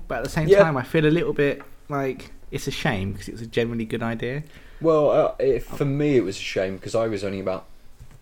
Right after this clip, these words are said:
Speaker 2: half or three quarters of the way through the game when I found this out.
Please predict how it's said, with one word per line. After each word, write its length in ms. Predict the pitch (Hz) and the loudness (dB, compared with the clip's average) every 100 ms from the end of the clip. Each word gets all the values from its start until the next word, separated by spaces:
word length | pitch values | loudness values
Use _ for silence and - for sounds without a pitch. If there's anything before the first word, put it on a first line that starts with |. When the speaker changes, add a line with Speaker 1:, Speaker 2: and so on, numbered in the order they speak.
| - - | -20 -14
Speaker 2:
half 440 | - 110 107 98 101 | -10 -4 -4 -4 -6
or 80 | |
three 220 | - - 101 | -6 -8 -6
quarters 300 | - 87 - | -4 -6 -6
of 100 | 101 | -4
the 60 | |
way 160 | 95 95 | -2 -2
through 220 | - 104 | -2 -6
the 80 | 95 | -4
game 240 | 101 98 | -2 -2
when 120 | 98 | -2
I 80 | 95 | -4
found 300 | - 107 101 | -4 -6 -4
this 140 | 98 - | -4 -4
out. 380 | 113 147 - | -4 -6 -12